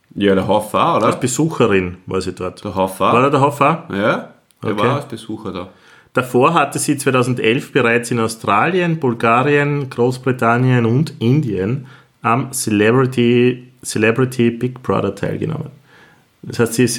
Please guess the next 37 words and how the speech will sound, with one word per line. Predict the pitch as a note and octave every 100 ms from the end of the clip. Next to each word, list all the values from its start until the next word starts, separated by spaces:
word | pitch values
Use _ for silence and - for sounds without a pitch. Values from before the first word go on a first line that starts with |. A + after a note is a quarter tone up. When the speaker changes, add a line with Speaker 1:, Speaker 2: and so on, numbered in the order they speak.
| B2+
Speaker 2:
für | A#2
so | - A2
Big | A2+ A#2
Brother | - A2 A#2+
Shows | A#2+ A#2 A2+ A2+
und, | A2 G#2
und | G#2+ G#2
Dancing | G#2 G#2+ - A2 G#2+ G#2+
Shows, | - - G2 G#2 G#2+ -
war | G2
sie | G#2 A2
nicht | G#2 G2 G2 - - - - - - _ _
zu | - G2+
fein. | - F#2+ E2 E2 E2+ - - - -
Speaker 1:
Jetzt | -
bin | A2+ A#2+
ich |
aber | B2+
gespannt. | C3 - C3 F#3+ -
Du |
hast | G2
gesagt, | - A2 -
sie | A2 G#2+ A2 A2 - - - -
ist | - A#2
nicht | C#3 F#3 - - -
zu | C3
unterschätzen, | C3+ C3+ - - - - F#3+
die | B2
Pamela | - F#2 G2 E2+
Anderson, | F2+ F#2 F#2 F2 E2 - _ _ _
was, | G2 G2 A2+
Speaker 2:
Mhm. | G#2+
Speaker 1:
äh, | F#2 F2+ - - -
auch | G2
die |
Persönlichkeit | F#2+ G2+ - G2+ D#3+ E3 - F2+ F#2
betrifft. | E2 F2 E2 - -